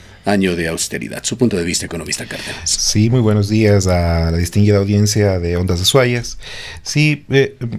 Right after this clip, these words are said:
Speaker 2: realmente es lapidario, pero es completamente acertado.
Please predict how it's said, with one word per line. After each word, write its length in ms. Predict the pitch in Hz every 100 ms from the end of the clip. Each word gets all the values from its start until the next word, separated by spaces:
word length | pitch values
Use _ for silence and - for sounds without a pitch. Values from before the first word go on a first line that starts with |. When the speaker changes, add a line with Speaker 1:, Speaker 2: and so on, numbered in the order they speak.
| -
Speaker 2:
realmente 640 | 117 143 165 165 151 135
es 100 | 135
lapidario, 640 | 117 110 127 147 160 151 147
pero 160 | 110
es 80 | 104
completamente 640 | 104 101 104 104 101 98 -
acertado. 680 | - 80 - - 90 80